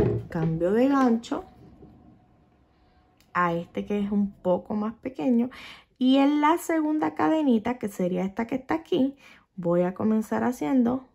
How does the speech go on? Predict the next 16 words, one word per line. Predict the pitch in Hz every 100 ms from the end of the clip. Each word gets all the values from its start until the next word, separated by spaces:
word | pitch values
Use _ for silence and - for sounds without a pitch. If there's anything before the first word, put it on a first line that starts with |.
| _ _
un | 277 302 294
punto | - 180 175 196 175
bajo. | 69 160 160 - _ _ _ _ _ _ _ _ _ _ - - - -
Y | 220 202
ya | 208
vamos | 240 262 277
a | 285
comenzar | - 294 320 370 370
a | 220 214
trabajar | 196 185 180 185
lo | 240 240
que | 294
es | 311 - -
el | 196
punto | - 202 233 277 - - -
ramillete. | 202 190 175 165 160 156 156 -